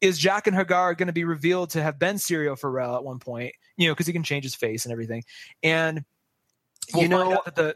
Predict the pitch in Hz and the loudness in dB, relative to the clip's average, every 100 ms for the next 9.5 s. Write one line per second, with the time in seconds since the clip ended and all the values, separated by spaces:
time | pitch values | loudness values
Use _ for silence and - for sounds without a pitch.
0 | - 196 202 180 180 165 160 156 175 180 | 2 2 2 0 0 2 2 0 -4 -4
1 | 165 156 151 156 151 143 - _ - 139 | -4 0 2 2 2 0 -6 _ -8 -8
2 | - - 147 127 120 131 170 156 165 175 | -10 -8 -6 -6 -4 0 0 2 0 0
3 | 156 143 131 - _ _ - 170 151 160 | 0 -2 -6 -10 _ _ 2 4 4 0
4 | 156 135 127 190 120 - - _ _ _ | -2 -4 -2 -2 -2 -8 -20 _ _ _
5 | _ - 147 165 185 131 143 160 143 127 | _ 2 4 2 2 0 2 0 -2 0
6 | 139 113 113 117 117 107 107 101 - 110 | 2 2 -2 0 2 2 -2 -6 -2 -2
7 | - 104 110 113 110 107 - - 101 - | 0 -4 -2 -2 0 -2 -6 -8 -6 -2
8 | 101 92 90 90 87 _ _ _ _ _ | 0 0 -2 -4 -8 _ _ _ _ _
9 | 117 110 107 104 | 2 4 2 -2